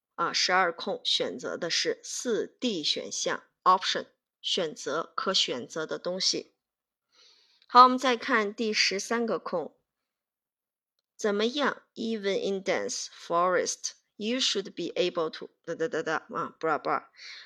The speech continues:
我们来看选项 A，above all，最重要的是，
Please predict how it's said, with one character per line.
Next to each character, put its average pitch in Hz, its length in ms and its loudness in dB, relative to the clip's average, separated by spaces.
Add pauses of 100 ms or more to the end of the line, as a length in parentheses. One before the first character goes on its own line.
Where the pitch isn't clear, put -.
(140)
我 226 80 0
们 254 100 0
来 269 140 2
看 226 400 -2
选 175 200 0
项 208 220 -2
A，above 196 1040 2
all， 151 440 2 (600)
最 247 300 2
重 233 240 2
要 226 180 0
的 151 100 -4
是， - 400 0